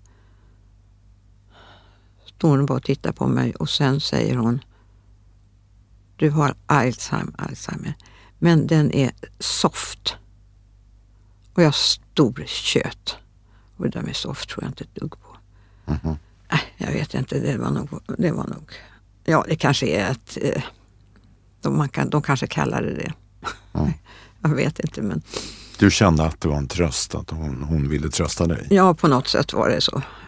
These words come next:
Speaker 2: Mm.
Speaker 1: Och det var, var väl hon menade att, ja, du kan få plåster eller du kan få så.
Speaker 2: Men vad tänkte du när du hörde ordet
Speaker 1: Nej, men
Speaker 2: då?
Speaker 1: jag
Speaker 2: Det var
Speaker 1: bara
Speaker 2: första
Speaker 1: skrek, jag
Speaker 2: gången.
Speaker 1: bara skrek.
Speaker 2: Du skrek?
Speaker 1: Jag skrek något så vansinnigt, alltså jag bara skakade hela jag.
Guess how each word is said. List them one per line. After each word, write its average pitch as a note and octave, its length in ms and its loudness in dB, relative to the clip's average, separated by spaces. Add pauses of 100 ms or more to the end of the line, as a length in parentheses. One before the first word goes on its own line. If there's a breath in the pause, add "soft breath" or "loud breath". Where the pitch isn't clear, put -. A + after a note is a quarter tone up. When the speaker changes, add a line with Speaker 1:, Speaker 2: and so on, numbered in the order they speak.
(400 loud breath)
Speaker 2:
Mm. - 140 -12 (400 loud breath)
Speaker 1:
Och E3+ 60 2
det D#3+ 160 6
var, C3 160 4
var B2 300 2
väl A#2 140 0
hon A#2+ 140 2
menade B2 260 0
att, - 160 -6
ja, C3+ 80 -4
du A#2 120 -6
kan - 200 -4
få - 160 -10
plåster - 460 -6
eller - 220 -6
du - 140 -8
kan - 220 -12
få - 360 -14
så. - 220 -8 (200)
Speaker 2:
Men A2 100 6
vad A#2 140 8
tänkte A#2+ 440 4
du C3 120 8
när G#2+ 180 6
du G2 60 4
hörde F#2 300 4
ordet G2+ 240 2
Speaker 1:
Nej, A#3 100 12
men A#3 120 12
Speaker 2:
då? G#3 60 10
Speaker 1:
jag G#3 60 10
Speaker 2:
Det G3 40 10
var G#3 60 10
Speaker 1:
bara G#3 140 8
Speaker 2:
första - 100 6 (140)
Speaker 1:
skrek, A#3+ 100 12
jag G#3+ 60 10
Speaker 2:
gången. G#3+ 200 10
Speaker 1:
bara G3 180 8
skrek. F#3+ 440 2 (720 loud breath)
Speaker 2:
Du A2 80 2
skrek? - 420 2
Speaker 1:
Jag G#3+ 140 8
skrek G#3+ 600 6
något F#3 200 2
så - 120 -4
vansinnigt, F#3+ 920 4
alltså D#3+ 220 0
jag E3+ 60 0
bara E3+ 100 2
skakade - 640 0
hela - 240 0
jag. - 180 -2